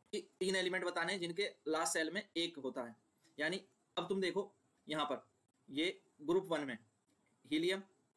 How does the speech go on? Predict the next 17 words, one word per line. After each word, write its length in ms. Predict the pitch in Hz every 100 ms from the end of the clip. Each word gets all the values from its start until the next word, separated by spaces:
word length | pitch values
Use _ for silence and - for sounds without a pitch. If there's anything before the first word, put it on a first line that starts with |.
| _ _ _ -
पहले 240 | 151 165
में 100 | 180 180
कितना 180 | 175
होगा, 220 | 180 202 - -
एक 160 | 156 170
इलेक्ट्रॉन 280 | 160 165
होगा। 260 | 165 175 185 _ _ _ _ -
लिथियम 360 | 160 175 196
में, 140 | 196 214 - _ _ _ _ -
लिथियम 340 | 165 175 180
का 100 | 180
होता 160 | 170 185
है 80 | -
तीन, 180 | 165
तो 140 | 151 151
दो 160 | 156 170
इलेक्ट्रॉन 400 | 165 170 170